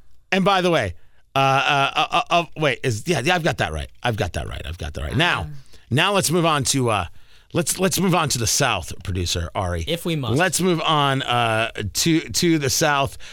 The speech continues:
Speaker 1: Uh, somebody wants me to pick Brad Stevens. I, it's not how it works. I can't pick Brad Stevens, uh, to, to win the bracket. You silly, silly people. Um, yeah, I've got North Carolina and Wisconsin. You're a Wisconsin guy.
Speaker 2: I, the
Speaker 1: Producer,
Speaker 2: s-,
Speaker 1: sorry.
Speaker 2: the sexy pick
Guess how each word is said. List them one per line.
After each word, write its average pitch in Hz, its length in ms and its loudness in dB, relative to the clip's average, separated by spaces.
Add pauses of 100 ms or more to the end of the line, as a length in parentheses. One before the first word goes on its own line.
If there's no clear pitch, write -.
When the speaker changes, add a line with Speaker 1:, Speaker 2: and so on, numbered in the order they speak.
(160)
Speaker 1:
Uh, 151 140 2
somebody 196 280 4
wants 180 220 2
me 170 80 4
to 143 60 2
pick - 240 -2
Brad 147 240 4
Stevens. 123 420 0 (200)
I, 160 100 4
it's 160 260 0
not 196 160 4
how 175 160 2
it 156 60 -2
works. 160 380 0 (220)
I 151 60 0
can't 220 200 2
pick 180 160 2
Brad 175 240 2
Stevens, 160 400 2 (260)
uh, 143 220 2
to, 160 260 2
to 165 120 2
win 165 140 4
the 151 60 2
bracket. 127 460 0 (600)
You 117 120 0
silly, 127 400 2
silly 120 300 2
people. 98 320 0 (460)
Um, 202 360 4 (680)
yeah, 196 160 4
I've 190 100 2
got 190 140 4
North 247 240 2
Carolina 214 460 2
and 180 60 0
Wisconsin. 147 540 0
You're 147 140 2
a 185 60 4
Wisconsin 185 500 2
guy. 165 580 2
Speaker 2:
I, 226 480 2
the - 40 -10
Speaker 1:
Producer, 147 300 4
Speaker 2:
s-, 156 60 6
Speaker 1:
sorry. 147 220 4
Speaker 2:
the 190 180 2
sexy 302 560 2
pick - 480 0